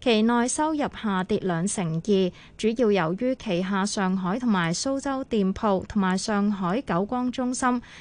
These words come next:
因應政府新冠疫情防控嘅措施，而喺四月同埋五月暫停營業同埋縮短若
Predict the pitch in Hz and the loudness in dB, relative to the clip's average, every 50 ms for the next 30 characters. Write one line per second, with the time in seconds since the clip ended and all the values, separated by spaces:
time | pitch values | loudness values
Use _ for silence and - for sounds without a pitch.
0 | - - - 254 247 247 233 214 180 180 190 190 - 190 190 190 190 196 - - | -16 -6 -2 0 2 4 4 4 2 2 0 0 0 0 0 2 0 0 0 0
1 | 170 180 208 233 - 247 254 254 - - 254 254 254 254 240 214 180 - - - | 0 0 0 0 -2 -2 -4 -4 -2 -2 -2 0 0 0 0 0 0 -2 -4 -4
2 | - 175 180 180 185 - 208 190 185 196 202 233 240 233 247 - - 247 233 247 | -2 0 0 0 0 0 0 0 2 2 2 2 2 0 0 -2 -2 -2 0 0
3 | - - 311 311 285 - - - - - - - 214 196 190 185 180 226 302 - | 0 0 0 0 0 -2 -6 -14 -20 -14 -4 0 2 2 4 4 2 2 0 0
4 | - - 233 214 214 202 208 185 - 202 185 180 175 170 175 - - 180 190 214 | 0 0 0 2 2 2 0 0 0 0 0 2 2 2 0 2 2 2 2 4
5 | 214 226 196 190 - - 214 196 190 202 208 - 202 170 170 175 170 185 170 170 | 4 4 2 2 0 -2 0 2 2 0 0 0 0 0 0 0 2 0 0 0
6 | 175 175 208 202 196 196 - - - - - - 202 185 180 170 165 170 - - | 0 2 2 2 2 0 -4 -16 -16 -10 -4 -2 0 2 2 2 2 0 -2 -2
7 | 277 - - 202 175 180 208 226 214 180 | -4 -4 -2 0 0 2 2 2 2 0